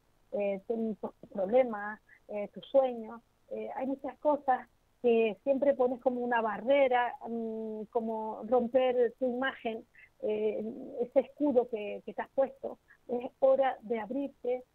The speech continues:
es un buen momento estos seis meses para poder expresar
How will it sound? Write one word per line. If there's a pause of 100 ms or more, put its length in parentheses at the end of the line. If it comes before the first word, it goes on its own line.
es
un
buen
momento
estos
seis
meses (360)
para
poder
expresar